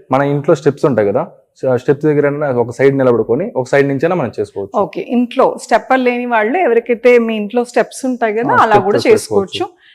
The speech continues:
Speaker 1: Right or
Speaker 2: లేదంటే
Speaker 1: left?
Speaker 2: ఇంత ఎత్తు పీట అయినా సరిపోతుంది,
Speaker 1: ఆ,
Speaker 2: చెక్క
Speaker 1: సరిపోతుంది.
Speaker 2: పీట.
Speaker 1: ఆ, ల-, రైట్ or లెఫ్ట్ మనం ఆపోజిట్, ఆ, డౌన్, ఆ, రొటేట్ అయ్యి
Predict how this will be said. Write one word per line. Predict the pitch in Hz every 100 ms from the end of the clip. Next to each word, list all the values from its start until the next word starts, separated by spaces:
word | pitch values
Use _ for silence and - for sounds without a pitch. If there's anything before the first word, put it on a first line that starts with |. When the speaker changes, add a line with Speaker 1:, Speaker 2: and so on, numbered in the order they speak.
| -
Speaker 1:
Right | 262 285
or | 302
Speaker 2:
లేదంటే | 339 302
Speaker 1:
left? |
Speaker 2:
ఇంత | 233 240
ఎత్తు | - - 277 269 254 -
పీట | 233 226
అయినా | 233 214 208 311
సరిపోతుంది, | 330 220 - - 120
Speaker 1:
ఆ, |
Speaker 2:
చెక్క | 107 -
Speaker 1:
సరిపోతుంది. | 113 110 117
Speaker 2:
పీట. | 123
Speaker 1:
ఆ, | 131
ల-, | 110 110 110
రైట్ | 113 139
or | 165
లెఫ్ట్ | 156 147 165
మనం | 147 135
ఆపోజిట్, | 123 127 147 135 135
ఆ, | 131 117
డౌన్, | 120 127 131 110
ఆ, | 113 110 107
రొటేట్ | 110 135 139
అయ్యి | 139 208